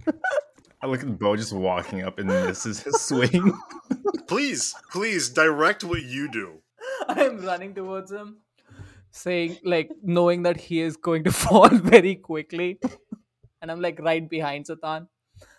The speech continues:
Speaker 1: And that as Satan rushes into the wall, the debris from the wall falls in front of me. I slip and skid on it and fall next to Satan. <laughs>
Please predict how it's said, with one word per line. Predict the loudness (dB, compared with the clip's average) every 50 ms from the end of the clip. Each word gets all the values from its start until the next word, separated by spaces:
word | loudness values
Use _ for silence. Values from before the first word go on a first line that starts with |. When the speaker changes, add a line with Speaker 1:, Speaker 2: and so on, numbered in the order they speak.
| _ _
Speaker 1:
And | -8 -4 0
that | 0 -2 0 -2
as | 0 2 2 2 2 0
Satan | 2 6 6 8 8 6 2 0
rushes | 0 0 0 0 -2 -4 -2 -4
into | -4 -4 -4
the | -4 -2 -2
wall, | -2 -2 0 0 0 0 -2 -6 -12 -12
the | -10 -8 -8
debris | -4 -2 -2 -2 -2 -4 -4 -4 -4
from | -4 -6 -8 -6 -6
the | -6 -6
wall | -6 -6 -4 -4 -4 -4 -6 -10 -14 _ _ _ _ _
falls | -2 -2 -2 -2 -4 -6
in | -8 -8 -6
front | -4 -4 -4 -4 -6
of | -10 -10
me. | -10 -10 -12 -12 -10 -10
I | -8 -8
slip | -8 -10 -12 -14 -14 -10 -8 -8 -8 -8 -8
and | -10 -12 -12
skid | -12 -12 -12 -8 -8
on | -8 -8 -8 -8
it | -10 -14 _ _
and | -20 -14 _
fall | -6 -6 -4
next | -6 -8 -12 -12 _ -14
to | -12
Satan. | -10 -10 -8 -8 -8 -10 -10 -12 -16 -18 _ _ _ _ -8 -8 -6 -6 -8 -8 -8 -10 -12 -14 -12 -10
<laughs> | -10 -4 0 2 2